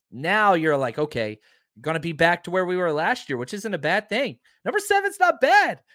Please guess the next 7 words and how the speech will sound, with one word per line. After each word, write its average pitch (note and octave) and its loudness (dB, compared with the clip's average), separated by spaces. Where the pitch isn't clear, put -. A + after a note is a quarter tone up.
That's G3+ -4
not A3+ 2
a - 2
bad G#3+ 2
thing. A3 0
Um, A2+ -2
anyway, C#3+ -2